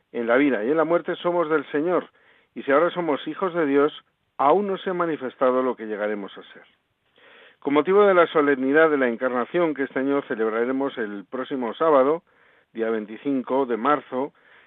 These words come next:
se celebra la Jornada para la Familia y la Defensa de la Vida, bajo el lema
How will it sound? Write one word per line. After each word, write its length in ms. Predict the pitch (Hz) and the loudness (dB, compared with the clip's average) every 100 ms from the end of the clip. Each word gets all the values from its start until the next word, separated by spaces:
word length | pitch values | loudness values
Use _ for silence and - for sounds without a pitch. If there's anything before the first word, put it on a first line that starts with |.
| _ - | _ -4
se 100 | 180 | -2
celebra 440 | 196 190 180 185 | 0 0 4 4
la 140 | 175 147 | 6 4
Jornada 560 | - 120 123 151 160 160 | 2 0 2 4 4 4
para 240 | 139 123 | 2 0
la 100 | 110 | -2
Familia 480 | - 107 170 131 117 | -4 -4 -2 0 0
y 100 | 113 | 2
la 140 | 110 | 0
Defensa 380 | 110 135 127 139 | -2 -4 -4 0
de 100 | 123 | 0
la 100 | 110 | 2
Vida, 240 | 160 156 | 0 2
bajo 280 | 127 120 135 | 2 2 0
el 40 | 131 | 0
lema 320 | 151 165 | 2 2